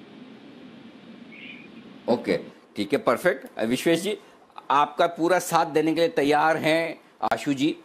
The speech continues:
पूरा साथ देने को तैयार हैं जय ठक्कर साहब,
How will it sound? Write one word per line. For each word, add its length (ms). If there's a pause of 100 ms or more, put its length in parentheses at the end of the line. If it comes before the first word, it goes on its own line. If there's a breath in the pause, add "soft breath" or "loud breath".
(300)
पूरा 200
साथ 220
देने 220
को 100
तैयार 440
हैं 500
जय 180
ठक्कर 300
साहब, 300